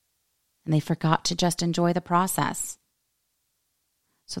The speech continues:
that's what I want for you. I want for you to go out and enjoy the process of discovering who you are creatively, who you are artistically, and not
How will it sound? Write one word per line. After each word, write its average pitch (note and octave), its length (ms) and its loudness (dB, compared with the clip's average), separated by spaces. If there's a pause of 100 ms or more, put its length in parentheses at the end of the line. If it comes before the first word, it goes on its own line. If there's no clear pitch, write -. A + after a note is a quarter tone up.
that's F3+ 280 4
what G3+ 80 4
I G3 80 4
want E3 260 2
for - 120 -4
you. C#3+ 260 -4 (260)
I D#3+ 60 -4
want E3 320 0
for - 120 -6
you F3 140 0
to E3 140 -8
go D3+ 240 -2
out D#3 280 0
and D#3 120 -4
enjoy D3+ 500 -2
the D3+ 140 -6
process D3+ 580 -4 (300)
of D3 80 -10
discovering E3 600 0
who E3+ 260 -6
you D#3+ 380 -4
are D3+ 300 2
creatively, C#3+ 800 -4 (260)
who G3+ 260 -4
you F#3+ 300 0
are D#3 340 4
artistically, D3 880 -6 (1160)
and D#3 160 0
not D3+ 320 2